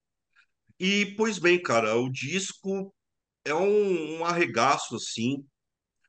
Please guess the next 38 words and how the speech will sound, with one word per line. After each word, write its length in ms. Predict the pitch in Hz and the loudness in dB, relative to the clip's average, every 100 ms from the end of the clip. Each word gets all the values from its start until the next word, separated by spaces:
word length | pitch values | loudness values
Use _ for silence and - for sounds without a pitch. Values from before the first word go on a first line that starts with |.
| _ _ - | _ _ 0
Pra 180 | 156 | 4
mim, 540 | 147 151 165 170 170 - _ _ 120 | 4 4 2 2 -2 -10 _ _ 0
é, 340 | 127 135 - | 0 0 -2
as 240 | 123 135 123 | 0 0 0
duas 340 | 185 233 180 | 2 2 2
músicas 480 | 156 170 - 165 139 | 2 0 0 -6 -4
iniciais, 720 | 147 139 - 123 123 156 127 | -4 -4 -2 2 2 2 0
né, 240 | 123 139 - _ _ _ _ | 0 -2 -6 _ _ _ _
puxam 420 | 170 233 226 196 | 0 2 2 2
um 140 | 156 - | 0 2
pouco 340 | 160 156 - - | 0 0 -6 -6
pro 140 | 143 | 2
lado 340 | 135 135 131 | 4 4 2
do 100 | 123 | -4
que 140 | 127 143 | -6 -6
o 100 | 127 | -4
Dio 360 | - 170 214 | -2 -2 -2
já 140 | 180 156 | 2 2
havia 260 | 135 147 | 4 0
feito 300 | 143 139 139 | 0 -2 -2
nas 220 | 135 131 - | -2 -2 -2
suas 340 | 131 135 123 | 2 2 2
duas 260 | 127 139 135 | 0 2 2
bandas 300 | 127 127 113 | 0 0 0
anteriores. 800 | 120 120 120 107 104 151 180 - _ _ _ _ _ - | -4 -2 -2 0 0 0 -2 -14 _ _ _ _ _ -2
É, 500 | 107 113 110 101 - | 2 4 4 0 -8
Stand 440 | 120 - 143 139 | -6 0 2 4
Up 140 | 139 131 | 2 0
and 60 | |
Shout, 440 | - 139 127 131 - | -2 0 2 0 -4
pra 160 | 139 123 | -2 0
mim, 280 | 131 139 139 _ - | 2 0 -4 _ -2
tem 260 | 143 175 | 2 4
uma, 640 | 165 147 135 127 117 107 | 2 2 2 2 0 -2
uma 220 | 107 123 120 | -4 0 4
aura 340 | 120 127 123 | 4 4 2
de 160 | 110 117 | 0 -2
Rainbow, 640 | 117 123 175 180 202 196 | 0 0 -2 -2 -6 -8